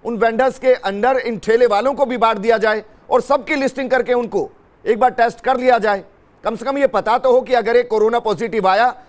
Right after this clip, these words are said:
तो वो किस इलाके में सब्जी बेचने गया, कितने घरों को उसने संक्रमित किया होगा।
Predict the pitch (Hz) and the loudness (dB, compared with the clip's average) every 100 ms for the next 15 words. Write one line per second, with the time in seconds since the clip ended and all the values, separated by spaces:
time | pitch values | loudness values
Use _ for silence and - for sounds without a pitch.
0 | _ - 240 262 262 277 - 214 220 220 | _ -2 0 0 -4 -8 -6 0 0 0
1 | 254 233 240 196 233 233 247 233 233 139 | -2 -2 -4 0 0 0 0 0 0 0
2 | - _ _ _ _ 240 254 277 214 226 | -6 _ _ _ _ -10 -4 0 2 0
3 | 247 247 233 254 247 233 240 240 247 262 | 2 0 0 -4 -4 -4 -4 -4 -6 0
4 | 269 208 156 107 | 2 2 -4 -8